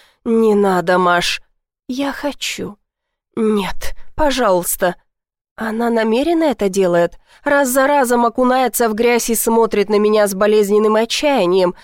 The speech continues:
Знает же, что у меня внутри раскурочено не меньше, чем у неё. Зачем издевается?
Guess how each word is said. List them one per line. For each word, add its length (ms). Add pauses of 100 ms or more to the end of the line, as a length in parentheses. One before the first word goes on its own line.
(200)
Знает 580
же, 180
что 200
у 60
меня 260
внутри 420
раскурочено 840
не 160
меньше, 340
чем 200
у 60
неё. 400 (320)
Зачем 520
издевается? 880